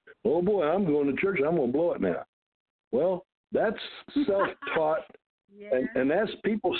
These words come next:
Speaker 1: saying they heard from God, and I'm gonna tell them right now, if I hear it and I say, "No, that wasn't," one of us is wrong. Either you heard from God or I heard from God. And I tell people they come in buildings, I've been there,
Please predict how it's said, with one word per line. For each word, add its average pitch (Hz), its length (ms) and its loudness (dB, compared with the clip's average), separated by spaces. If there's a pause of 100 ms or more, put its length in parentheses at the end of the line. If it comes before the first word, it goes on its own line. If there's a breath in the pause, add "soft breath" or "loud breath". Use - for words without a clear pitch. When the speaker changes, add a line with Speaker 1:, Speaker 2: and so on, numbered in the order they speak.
Speaker 1:
saying 170 220 2
they 151 120 2
heard 147 280 0
from 139 240 0
God, 135 320 2
and 123 120 2
I'm 139 120 2
gonna 139 160 2
tell 143 200 0
them 135 120 2
right 131 200 0
now, 120 320 0 (380 loud breath)
if 113 200 0
I 175 280 2
hear 180 300 2
it 131 220 -2
and 113 140 2
I 139 140 2 (120)
say, 139 160 2
"No, 135 340 2
that 143 160 2
wasn't," 131 520 2 (720)
one 156 220 2
of 196 100 2
us 196 160 0
is 185 180 0
wrong. 170 400 2
Either 110 280 2
you 196 540 2
heard 170 220 0
from 131 220 0
God 127 320 2
or 101 200 2
I 139 120 2
heard 110 260 0
from 90 180 -2
God. 82 420 -2 (800 loud breath)
And 110 200 2
I 127 140 2
tell 151 260 0
people 143 340 0
they 123 100 2
come 139 300 0
in 123 160 0
buildings, 131 420 2
I've 117 180 0
been 127 200 0
there, 127 340 0